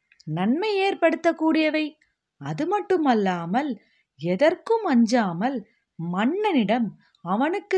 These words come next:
கீழே பணிபுரிபவர்கள் பற்றி தைரியமாக எடுத்துரைத்தான். எனவே சத்தியன் குணசீலன் கூறிய விஷயத்தை மிகவும் அதிசயமானது என்று கூறி அவனுக்கு முத்து மாலையை பரிசளித்து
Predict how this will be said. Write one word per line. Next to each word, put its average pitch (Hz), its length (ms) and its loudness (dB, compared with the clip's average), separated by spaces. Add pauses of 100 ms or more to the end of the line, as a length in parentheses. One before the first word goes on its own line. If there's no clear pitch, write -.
கீழே 349 480 2
பணிபுரிபவர்கள் 262 1040 0
பற்றி 214 400 -4 (600)
தைரியமாக 233 960 2
எடுத்துரைத்தான். 330 840 -2 (500)
எனவே 233 580 2 (520)
சத்தியன் 233 540 0 (360)
குணசீலன் 262 760 2
கூறிய 202 340 0
விஷயத்தை 247 600 -2 (480)
மிகவும் 285 540 0 (140)
அதிசயமானது 254 1000 0
என்று 175 360 -2
கூறி 226 420 -2 (400)
அவனுக்கு 208 540 -2
முத்து 196 440 -4
மாலையை 208 540 0
பரிசளித்து 196 800 -4